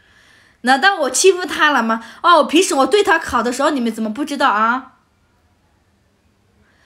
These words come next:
就看到我不好的一面，然后你们就这样子说。平时我好的时候呢？难道有时候你们不凶吗？然后你们说，有时候不生气吗？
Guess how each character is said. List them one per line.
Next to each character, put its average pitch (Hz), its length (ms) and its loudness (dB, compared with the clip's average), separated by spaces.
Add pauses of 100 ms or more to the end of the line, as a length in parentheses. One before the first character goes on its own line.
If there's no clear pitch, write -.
(220)
就 415 140 -4
看 427 200 0
到 381 120 2
我 277 80 4
不 403 180 -2
好 240 180 -2
的 226 120 0
一 233 180 -4
面， 285 180 0
然 226 80 -2
后 262 120 0
你 240 120 -2
们 208 140 -4
就 262 100 -8
这 294 120 -6
样 269 160 -4
子 208 120 -14
说。 196 460 -10 (1040)
平 370 160 4
时 381 100 -2
我 311 160 4
好 233 200 -2
的 226 100 -2
时 262 160 -6
候 254 160 0
呢？ 214 300 -4 (840)
难 269 140 2
道 381 140 2
有 320 100 0
时 - 140 -2
候 330 80 4
你 285 80 -2
们 226 160 -2
不 349 160 0
凶 294 220 -2
吗？ 262 100 -2
然 220 100 0
后 294 120 0
你 254 120 -2
们 208 140 -6
说， 254 300 -4 (180)
有 208 80 -10
时 208 80 -4
候 285 80 2
不 294 100 -6
生 285 220 -2
气 254 160 -4
吗？ 247 180 -4